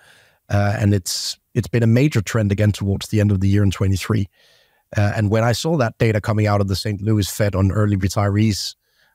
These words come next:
uh, for Q four last year, I think it annualizes at close to four million people. It's a lot. And, and you, uh, basically the Biden administration ha-, has responded to this by, by opening the both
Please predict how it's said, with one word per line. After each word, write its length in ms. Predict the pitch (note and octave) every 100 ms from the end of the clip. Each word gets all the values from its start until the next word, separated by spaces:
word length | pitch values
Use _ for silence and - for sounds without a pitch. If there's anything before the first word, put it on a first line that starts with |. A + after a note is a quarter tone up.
| -
uh, 100 | G2
for 140 | -
Q 220 | F#2+ - F#2+
four 240 | A#2+ A2+
last 340 | G2+ G2 -
year, 160 | G2+ G2
I 60 | F#2+
think 180 | C3+
it 60 | A#2
annualizes 640 | G#2+ A2+ G#2 F#2+ G2 G#2 F#2+
at 120 | -
close 180 | A#2 A2
to 80 | F#2
four 260 | - A#2
million 360 | A2+ G#2+ A2 G#2+
people. 380 | A#2+ B2 F3+ F3+ _ _ _ _ _ _ -
It's 200 | B2+ -
a 60 |
lot. 380 | A#2+ A#2+ D3+ A2+ - _ _ _ -
And, 180 | A#2 G#2+
and 180 | A#2+ A2
you, 160 | A2 - _ _
uh, 200 | - A2 A2 _ -
basically 380 | C#3 E3 C3 A2
the 80 | G2
Biden 280 | A2+ B2+
administration 800 | A2 G2 F#2+ G#2+ G#2 - G2 F#2+ - _ G2+
ha-, 120 | A2
has 200 | - F#2+
responded 540 | A2 - - A2+ D#3 -
to 120 | G#2
this 200 | G2 G2
by, 260 | - G2+ G2
by 260 | G2+ G2
opening 500 | G2 G#2+ - F#2+ F#2+
the 80 | F#2+
both 280 | G2+ G#2